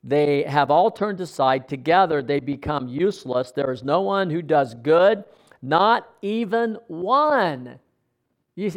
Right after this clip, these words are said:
you hear that? This is the word of God. "There's no one that does good, not even one." That's why Jesus says, "Why do you call me good?" To me, he's saying, "Do you think I'm God? Because only God is good,"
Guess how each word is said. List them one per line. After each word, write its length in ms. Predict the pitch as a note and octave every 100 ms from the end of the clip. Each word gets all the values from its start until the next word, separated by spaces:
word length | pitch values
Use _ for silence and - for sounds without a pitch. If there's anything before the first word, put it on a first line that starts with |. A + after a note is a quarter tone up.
| F#3
you 120 | F3+
hear 180 | B3 B3
that? 320 | A#3+ B3+ F#3+
This 160 | C4
is 80 | D4
the 100 | -
word 180 | A#3 A#3
of 100 | F#3
God. 300 | A3 F3+ C3 - _ -
"There's 240 | F#3+ C#3+
no 200 | E3+ A3
one 200 | C4 C4
that 180 | A#3+ F3+
does 260 | G3 F3+ D3
good, 760 | C#3 - A3+ F3+ C#3 D#3+ D#3+ - _ _ -
not 260 | D3 F3
even 260 | F3 E3 F3
one." 560 | D#3+ F#3 E3 C3 A#2+ - _ _
That's 220 | F#3 -
why 180 | E3+ D#3+
Jesus 400 | C3+ E3+ C#3+ D3+
says, 200 | E3 C3
"Why 120 | D#3+
do 80 | D3+
you 100 | D3
call 180 | - D3
me 160 | C3+
good?" 380 | B2+ D3+ C3 - - _ _ _ _ _ _ _ _ _ _ _ _ _ _ _ -
To 100 | D#3+
me, 160 | G3
he's 180 | D#3 D3
saying, 360 | - D3 B2+ C3
"Do 80 | C3+
you 80 | D#3
think 200 | E3+ F3
I'm 160 | D#3+
God? 340 | D3 D3+ E3+ D#3+
Because 240 | D3+ C#3
only 180 | D#3+ D3+
God 320 | C3 E3+ G3+
is 160 | D3+ A#2
good," 600 | D#3+ F#3 D3+ C3+ C3+